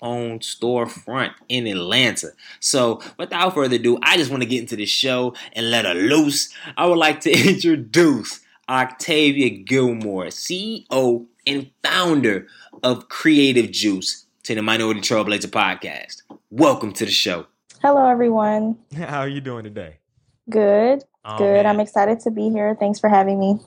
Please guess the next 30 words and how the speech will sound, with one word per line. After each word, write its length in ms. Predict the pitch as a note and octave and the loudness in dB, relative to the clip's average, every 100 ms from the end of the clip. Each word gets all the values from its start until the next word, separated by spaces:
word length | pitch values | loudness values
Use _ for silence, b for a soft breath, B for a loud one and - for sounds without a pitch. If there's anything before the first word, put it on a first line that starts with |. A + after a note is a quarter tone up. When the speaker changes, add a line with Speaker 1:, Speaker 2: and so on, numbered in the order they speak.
| - | -6
Speaker 1:
Oh, 60 | |
I'm 180 | G2 C#3+ | -2 0
more 200 | E3 E3 | 0 0
excited 320 | C#3 - C#3+ | 0 0 2
to 80 | C3+ | 2
have 220 | C#3+ C#3 | 2 0
you 100 | E3 | -2
on 60 | D3 | -4
the 60 | B2 | -4
show. 300 | - - D#3+ | -6 -2 0
I, 100 | A#2+ - | 0 0
I 100 | C3+ | -2
just 140 | C3+ C3+ | 0 0
looked 200 | C#3+ C3+ | 0 -2
at 140 | A2+ | -2
your 100 | A2 | -2
bio 560 | G#2+ C#3 C#3 C#3 C3+ B2+ | 0 2 2 2 2 0
and 120 | A#2+ | -2
then 180 | A#2+ A2+ B B B - | -4 -4 B B B -8
me 220 | B2+ C#3+ | -2 -2
for 100 | B2 | 0
knowing 180 | D3 C3+ | -2 0
you. 80 | A#2+ | -4
And, 80 | G#2+ | -4
and 240 | B2+ G#2+ | -6 0
for 80 | C#3+ | 2
everybody 420 | E3 F3+ D3+ C3+ | 2 2 2 2
that's 160 | A#2+ A2 | 0 2
listening 400 | C3 A#2+ G#2 F#2+ | 2 2 -2 -4
too, 360 | - A#2+ G2 | -2 0 0